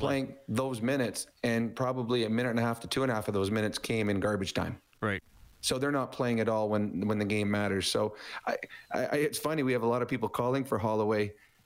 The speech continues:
Speaker 1: I mean, seriously, I've never seen him play. So I, I mean, he might be good. He might be good at this level, um, but I've never seen him play, so I can't really tell you what he's capable of doing. Having said that,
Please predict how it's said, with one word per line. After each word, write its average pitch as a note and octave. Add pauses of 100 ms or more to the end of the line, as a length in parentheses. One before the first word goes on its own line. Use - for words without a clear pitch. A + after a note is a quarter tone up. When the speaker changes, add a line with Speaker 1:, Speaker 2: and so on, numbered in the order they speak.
(360)
Speaker 1:
I B2
mean, A2
seriously, -
I've G2
never G2+
seen G#2
him F#2+
play. G#2+ (200)
So -
I, G#2 (500)
I A2
mean, G#2+
he B2+
might A#2
be D3+
good. A#2+ (380)
He A2+
might A#2
be C3+
good A#2
at A2+
this A2+
level, A#2
um, G#2+ (100)
but A#2
I've G#2+
never G#2+
seen A2+
him G2
play, A#2+
so A2+
I A2
can't A#2
really G#2
tell G#2+
you G2+ (380)
what A#2+
he's A2
capable A2+
of F2+
doing. G#2+ (240)
Having G#2+
said D3+
that, G2+